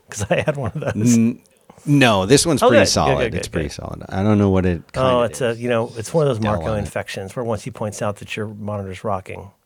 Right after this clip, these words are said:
Speaker 1: you don't come a knocking.
Speaker 2: <laughs>
Speaker 1: He's a tough
Speaker 2: Yeah.
Speaker 1: little guy. Um,
Speaker 2: Mm-hmm.
Speaker 1: okay. Um, speaking of Buscemi, remember that movie he was in with Ray Liotta,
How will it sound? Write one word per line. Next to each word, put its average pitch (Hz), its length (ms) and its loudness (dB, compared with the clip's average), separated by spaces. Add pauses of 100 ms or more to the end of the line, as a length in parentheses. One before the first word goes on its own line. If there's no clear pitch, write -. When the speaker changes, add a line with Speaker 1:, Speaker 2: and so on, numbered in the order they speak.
Speaker 1:
you 101 80 -8
don't 92 140 -8
come 95 180 -8
a 95 40 -8
knocking. 95 440 -10 (720)
Speaker 2:
<laughs> - 100 -20 (460)
Speaker 1:
He's 147 180 -10
a - 20 -16
tough 98 120 -4
Speaker 2:
Yeah. 87 100 0
Speaker 1:
little - 140 -8
guy. 104 280 -8 (260)
Um, 156 320 0 (400)
Speaker 2:
Mm-hmm. 98 120 0
Speaker 1:
okay. 101 280 -2 (120)
Um, 143 300 0
speaking 214 360 -2
of 196 80 2
Buscemi, 170 380 0
remember 131 240 0
that 202 160 0
movie 156 280 0
he 143 160 -10
was 135 220 -6
in 98 260 -4 (280)
with 113 180 -12
Ray 123 200 -4
Liotta, 113 600 -2